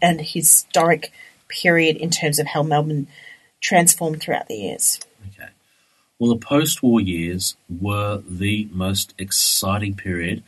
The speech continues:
Speaker 2: for Australian architecture.
Speaker 1: Mm-hmm.
Speaker 2: Okay. A whole lot of reasons. Um, primary one is that we were having a building boom, the
Speaker 1: Mm.
Speaker 2: post-war building boom, where thousands of thousands of houses were built.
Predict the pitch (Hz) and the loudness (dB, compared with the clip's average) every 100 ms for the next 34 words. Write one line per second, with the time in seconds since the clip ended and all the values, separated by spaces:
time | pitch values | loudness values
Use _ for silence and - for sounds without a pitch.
0 | _ _ _ - 95 90 87 87 - - | _ _ _ -8 -4 -2 -2 -4 -8 -6
1 | 82 80 80 78 - 78 - - - 185 | -6 -6 -10 -12 -12 -14 -12 -14 -8 -6
2 | 185 180 226 - 90 90 - 98 - _ | -4 -4 -6 -12 -20 -20 -14 -14 -14 _
3 | _ 92 92 - 135 127 107 98 90 92 | _ -14 -12 -4 -2 0 0 -2 -2 -4
4 | - - - - _ _ _ _ _ _ | -4 -8 -10 -10 _ _ _ _ _ _
5 | _ _ _ _ _ _ _ _ - 104 | _ _ _ _ _ _ _ _ -2 0
6 | 101 98 - _ _ _ _ 135 151 165 | 0 -2 -6 _ _ _ _ 0 2 2
7 | 104 92 92 - 98 98 104 101 101 98 | 2 0 -4 -6 -4 -2 -4 -2 0 0
8 | 98 87 85 87 78 95 90 85 82 71 | -2 -8 -10 -14 -12 -6 -4 -4 -8 -10
9 | 71 - _ _ 160 147 139 - 82 - | -14 -20 _ _ -4 -2 -4 -6 -12 -12
10 | - 73 78 73 73 82 82 80 _ - | -14 -14 -14 -14 -16 -14 -14 -14 _ -4
11 | 90 90 92 90 85 82 78 - 78 - | -4 -2 -6 -8 -10 -10 -12 -14 -18 -18
12 | 82 76 73 - - 85 | -16 -14 -14 -16 -12 -12